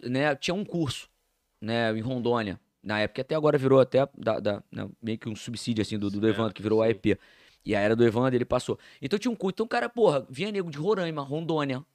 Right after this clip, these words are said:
Speaker 1: é, Amazonas, Pará, porque lá era a falta, né, de, de, de uma empresa pra oferecer. A galera da grande metrópole pegava uma empresa referência, e aí qual foi o nicho do Evandro? O policial, cara,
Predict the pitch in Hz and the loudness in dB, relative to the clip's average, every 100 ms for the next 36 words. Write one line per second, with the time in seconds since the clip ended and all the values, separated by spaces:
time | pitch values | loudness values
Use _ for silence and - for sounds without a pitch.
0 | - 107 107 107 104 101 73 _ 120 160 | -6 0 2 4 4 2 -4 _ -6 -4
1 | 160 139 147 127 120 - - - - 151 | -4 -2 0 0 -2 -8 -16 -18 0 2
2 | 147 165 - - - 185 - 160 147 160 | 4 4 0 -12 -4 -4 -2 -2 0 2
3 | 196 208 - 117 143 143 - 139 143 175 | 4 2 0 0 0 0 -4 0 2 2
4 | 190 - 202 220 _ _ 120 127 147 160 | 0 -2 -4 -4 _ _ -4 0 2 0
5 | 143 131 117 123 135 160 151 139 147 156 | -2 -6 -10 -6 -4 -4 -4 0 0 0
6 | - 156 170 185 - 135 110 - - 185 | -2 -2 0 -2 2 2 0 -6 -4 0
7 | 185 175 170 170 165 165 165 180 - 185 | 2 2 0 -2 -4 -6 -6 -6 0 0
8 | 214 226 - - 170 139 139 131 139 135 | 0 -6 -12 0 2 4 4 2 -2 0
9 | 135 135 139 - 165 160 196 - - _ | 2 2 -2 -2 -2 -2 -4 -6 -8 _
10 | _ - - - 170 170 185 202 - 185 | _ -20 -20 -2 2 2 0 -2 -2 0
11 | 180 156 143 139 135 139 120 107 92 - | 0 0 -4 -6 -2 0 0 0 -2 -6
12 | - 147 143 - 156 131 117 - 123 | -8 -4 -4 -2 0 0 -2 -6 -14